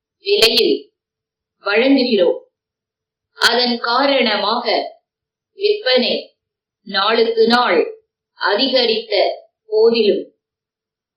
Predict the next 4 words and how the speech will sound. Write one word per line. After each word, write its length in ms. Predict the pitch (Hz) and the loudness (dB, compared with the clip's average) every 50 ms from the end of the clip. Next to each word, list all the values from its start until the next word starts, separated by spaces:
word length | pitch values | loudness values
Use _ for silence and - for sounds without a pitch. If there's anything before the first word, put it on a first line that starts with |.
| _ - | _ -6
அரிசியின் 720 | 175 202 220 247 320 277 - 302 285 254 233 220 214 - - - _ _ _ _ _ _ _ _ _ _ _ - | -2 0 0 0 0 0 0 -2 -2 0 0 0 -2 -4 -6 -10 _ _ _ _ _ _ _ _ _ _ _ -2
விலை 300 | - 220 233 269 294 294 277 240 | 0 2 2 2 2 0 0 0
ஏற்றத்தால் 840 | 220 214 208 - - 202 190 180 190 - - 196 196 196 180 165 - - - - _ _ _ _ _ _ _ _ _ _ _ _ _ _ | 0 -2 -2 -4 -4 -4 -4 -4 -4 -4 -4 -2 0 0 0 0 -2 -2 -6 -12 _ _ _ _ _ _ _ _ _ _ _ _ _ _
பிரச்சினை 600 | - 233 226 226 226 226 269 269 262 262 262 269 | -4 -2 0 0 0 -2 -2 -2 -2 -2 -2 -2